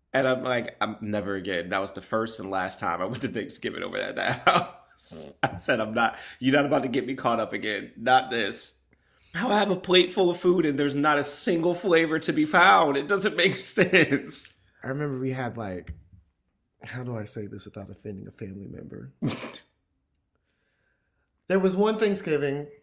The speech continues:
Speaker 2: where we traveled to meet a family member after Thanksgiving. So, like, the food was, like, maybe, like, maybe two days old.
Speaker 1: Mm-hmm.
Speaker 2: So we get to their, their house and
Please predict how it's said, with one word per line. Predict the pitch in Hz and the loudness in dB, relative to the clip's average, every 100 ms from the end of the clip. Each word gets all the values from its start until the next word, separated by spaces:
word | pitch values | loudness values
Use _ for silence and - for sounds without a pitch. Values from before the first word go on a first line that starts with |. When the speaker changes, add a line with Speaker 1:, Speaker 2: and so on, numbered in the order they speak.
| _ _ _ _ _ - | _ _ _ _ _ -4
Speaker 2:
where | 147 | -2
we | 135 143 | -2 -4
traveled | - 135 120 127 | -4 -4 -4 -8
to | 143 | -6
meet | 135 127 123 | -6 -6 -8
a | 127 | -10
family | 139 123 120 | -8 -6 -6
member | 110 98 98 95 - | -8 -8 -8 -10 -8
after | 127 120 - | -8 -6 -8
Thanksgiving. | 117 104 - 107 90 | -10 -10 -10 -12 -12
So, | 80 110 | -12 -10
like, | 95 92 | -8 -10
the | 92 | -10
food | - 226 | -4 -2
was, | 196 147 | -2 -2
like, | 131 | -4
maybe, | 127 120 | -4 -8
like, | 113 107 | -8 -10
maybe | 87 | -12
two | 87 95 | -14 -14
days | 90 71 | -14 -16
old. | 73 - _ - | -16 -18 _ -12
Speaker 1:
Mm-hmm. | 92 85 80 _ _ _ _ | -12 -12 -18 _ _ _ _
Speaker 2:
So | - 156 | -6 -4
we | 139 | -4
get | 139 180 | -4 -2
to | 190 | 0
their, | 180 170 160 - - | 0 0 -2 -6 -4
their | 139 131 | 0 0
house | 123 127 120 113 - - - | -2 -2 0 -2 -8 -18 -12
and | 131 127 120 117 110 | -8 -6 -6 -8 -12